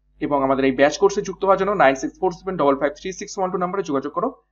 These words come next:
ডেসক্রিপশন বক্সে ডিটেলস দেওয়া রয়েছে। তো আজকের ক্লাসে কি কি প্রশ্ন উত্তর রয়েছে সেগুলো এক এক করে দেখে নেওয়া যাক। দেখো, প্রথমে অস্থি, পেশি ও চলন ও গমন,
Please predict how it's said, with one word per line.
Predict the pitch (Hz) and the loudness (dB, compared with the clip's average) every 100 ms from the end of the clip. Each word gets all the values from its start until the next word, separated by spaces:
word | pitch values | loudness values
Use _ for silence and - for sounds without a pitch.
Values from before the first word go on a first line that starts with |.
| _ | _
ডেসক্রিপশন | 156 175 208 - 202 | -2 -2 -4 -4 0
বক্সে | 202 185 | 0 0
ডিটেলস | 160 127 123 - | -4 -4 -4 0
দেওয়া | 120 | 0
রয়েছে। | - - - _ _ _ _ _ | 0 -6 -12 _ _ _ _ _
তো | - - | 0 6
আজকের | 247 247 233 | 6 6 -2
ক্লাসে | 233 233 233 | 0 -2 -4
কি | 208 | -8
কি | 226 226 - _ _ | -8 -8 -8 _ _
প্রশ্ন | 180 190 - | 0 0 2
উত্তর | 214 208 151 | 0 2 4
রয়েছে | 156 170 247 | 4 4 0
সেগুলো | - 143 151 233 - _ _ - | -2 0 2 0 -4 _ _ 2
এক | 143 | 4
এক | 147 | 4
করে | 180 202 | 4 2
দেখে | 139 135 | 0 0
নেওয়া | 110 | -2
যাক। | - - _ _ _ _ _ _ _ 156 | -2 -6 _ _ _ _ _ _ _ 2
দেখো, | 185 226 | 2 2
প্রথমে | 233 175 165 147 208 - _ _ _ _ _ _ _ _ _ _ | 0 0 0 -2 -2 -6 _ _ _ _ _ _ _ _ _ _
অস্থি, | 180 220 - 262 | 4 4 2 4
পেশি | 196 196 208 | 4 4 2
ও | |
চলন | 202 175 185 | 2 4 4
ও | 190 | 2
গমন, | 170 165 | 2 2